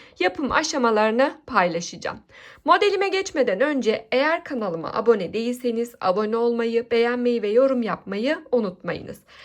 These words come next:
Kanalıma abone olmak tamamen ücretsizdir. İplerimden bahsedeyim. İpim Kartopu Aksoft yüz gram iki yüz elli metre uzunluğunda çok güzel bir ip. E, ipim,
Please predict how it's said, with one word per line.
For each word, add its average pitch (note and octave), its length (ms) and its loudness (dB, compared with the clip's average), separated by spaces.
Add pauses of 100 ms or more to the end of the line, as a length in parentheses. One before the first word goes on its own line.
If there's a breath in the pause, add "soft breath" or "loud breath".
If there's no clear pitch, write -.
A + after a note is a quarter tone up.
(240 loud breath)
Kanalıma F4 500 4
abone D4 300 0
olmak D4 480 2
tamamen C4+ 540 0
ücretsizdir. F#3 920 -8 (1160 loud breath)
İplerimden E4+ 680 4
bahsedeyim. C#4 580 2
İpim E4+ 420 -4
Kartopu E4+ 680 2
Aksoft C#4 840 0
yüz D4+ 280 -4
gram A#3+ 360 4
iki C#4 220 -6
yüz C#4+ 180 -4 (340)
elli C4+ 220 2
metre G#3 340 -2
uzunluğunda A#3 920 0 (180 loud breath)
çok F4+ 300 -6
güzel F3+ 460 0
bir E3+ 280 -8
ip. D#4 280 -2 (560 loud breath)
E, A#3 160 6
ipim, F#4+ 440 0